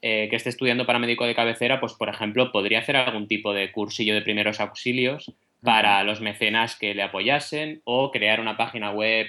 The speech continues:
Speaker 1: con recursos de todo lo que va aprendiendo y que los mecenas pudiesen ir viendo todo lo que va aprendiendo en línea,
Speaker 2: Ujú.
Speaker 1: etcétera. Realmente con creatividad, y tú lo sabes mejor que nadie, se pueden crear recompensas interesantes.
Speaker 2: Ujú.
Speaker 1: Sí que es más difícil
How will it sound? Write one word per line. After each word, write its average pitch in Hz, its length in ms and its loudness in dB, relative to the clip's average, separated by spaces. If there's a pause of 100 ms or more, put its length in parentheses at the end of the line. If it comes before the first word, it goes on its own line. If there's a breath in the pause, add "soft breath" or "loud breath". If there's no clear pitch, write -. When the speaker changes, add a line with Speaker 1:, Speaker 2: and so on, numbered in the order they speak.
(140)
Speaker 1:
con 107 200 -4
recursos 117 640 -2
de 113 80 -6
todo 113 160 0
lo 110 100 0
que 110 60 0
va 107 80 4
aprendiendo 110 800 0 (240 soft breath)
y 123 100 2
que 120 100 2
los 117 160 2
mecenas 117 400 -2
pudiesen 107 840 -2
ir 107 120 -2
viendo 101 840 0
todo 117 180 2
lo 117 80 2
que 110 80 0
va 104 80 6
aprendiendo 101 920 -2
en 98 160 -2
línea, 139 460 0 (160)
Speaker 2:
Ujú. 104 120 -14
Speaker 1:
etcétera. 110 800 0
Realmente 156 440 0
con 127 180 0
creatividad, 120 580 2
y 104 180 -2
tú 113 100 -6
lo 117 80 -2
sabes 123 240 -2
mejor 110 280 -6
que 104 140 -2
nadie, 120 580 -2
se 107 140 -8
pueden 120 260 2
crear 120 180 4
recompensas 120 520 -2
interesantes. 104 800 -2
Speaker 2:
Ujú. 95 220 -14
Speaker 1:
Sí 160 200 0
que 180 60 4
es 147 80 2
más 147 200 2
difícil 135 600 -2